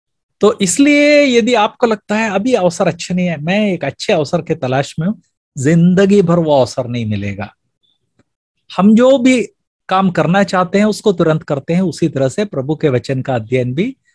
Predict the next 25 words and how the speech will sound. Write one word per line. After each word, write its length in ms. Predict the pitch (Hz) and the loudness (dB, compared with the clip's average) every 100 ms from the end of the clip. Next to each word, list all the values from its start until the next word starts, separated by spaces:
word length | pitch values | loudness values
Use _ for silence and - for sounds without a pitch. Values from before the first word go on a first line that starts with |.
| _ _ _ _ - | _ _ _ _ -2
तुरंत 560 | 165 185 202 214 220 - _ _ | 2 4 2 2 0 -2 _ _
शुरू 420 | - - 185 196 | -16 -2 2 4
कीजिए, 680 | 220 160 131 117 123 135 165 - | 2 -2 -4 -2 -2 -2 -4 -12
क्योंकि 720 | - 277 330 - 160 139 185 - _ _ - | -4 -2 -2 -2 -2 0 -2 -10 _ _ -4
ये 160 | 165 180 | 2 2
देखा 440 | 160 160 - 247 | 2 -2 -2 -4
गया 300 | 208 185 175 | -2 -2 -2
है 180 | 165 185 | -2 -6
कि 180 | 190 180 | -6 -8
जो 320 | 139 202 247 | -2 0 0
व्यक्ति 680 | 214 170 - - 135 160 - _ _ _ _ _ _ _ _ - | -2 -4 -6 -8 -6 -8 -14 _ _ _ _ _ _ _ _ -2
अवसर 400 | 196 233 277 269 | -2 0 0 0
का 160 | 240 | 0
उपयोग, 640 | 208 175 185 156 113 101 _ _ | 0 0 0 -2 -2 -8 _ _
मतलब 300 | 170 190 190 | -8 -6 -4
इंतजार 500 | 175 208 254 262 262 | -2 -4 0 0 0
करने 320 | 247 196 190 | 0 -4 -2
के 140 | 190 185 | -4 -2
बदले 400 | 175 170 185 185 | -2 -2 0 -2
जो 260 | 139 202 | 0 0
उसके 380 | 294 254 - 220 | 0 -2 -6 -6
सामने 400 | 185 190 180 175 | -4 -4 -2 -2
आ 200 | 147 175 | -2 -4
गया 320 | 220 175 139 | -2 -2 -2
है, 260 | 131 139 170 | -4 -8 -10